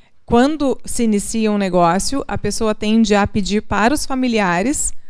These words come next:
um recurso de investimento, né? Nunca f-,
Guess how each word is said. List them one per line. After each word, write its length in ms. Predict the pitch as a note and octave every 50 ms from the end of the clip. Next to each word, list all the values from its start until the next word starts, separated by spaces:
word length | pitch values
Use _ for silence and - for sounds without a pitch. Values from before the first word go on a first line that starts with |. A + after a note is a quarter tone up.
| - - - - - - - -
um 80 | B3+
recurso 480 | C4 C4+ D4 D4+ - A#3+ G#3+ - - G3+
de 80 | G#3 A#3+
investimento, 600 | A#3 A#3+ - - F4 G#4+ G#4 F4+ C4 - - D#3+ - - - - _ _ _ -
né? 360 | - F3 F3+ F#3+ A3+ A#3+ A3+ -
Nunca 320 | A3+ C4 G4+ D#5 - F#4 -
f-, 360 | - - - C4 C4 B3 F#3